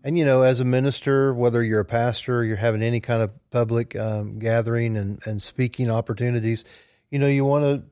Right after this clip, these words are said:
you wanna do God's will. You wanna sh-, share what God has on his heart.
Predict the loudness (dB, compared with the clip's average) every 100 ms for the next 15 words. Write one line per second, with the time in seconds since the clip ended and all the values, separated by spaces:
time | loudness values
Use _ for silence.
0 | -10 -2 0 2 4 4 2 2 2 2
1 | 2 0 0 0 -2 -8 -14 -4 0 2
2 | 2 2 2 2 2 2 0 -2 -4 -2
3 | 0 -2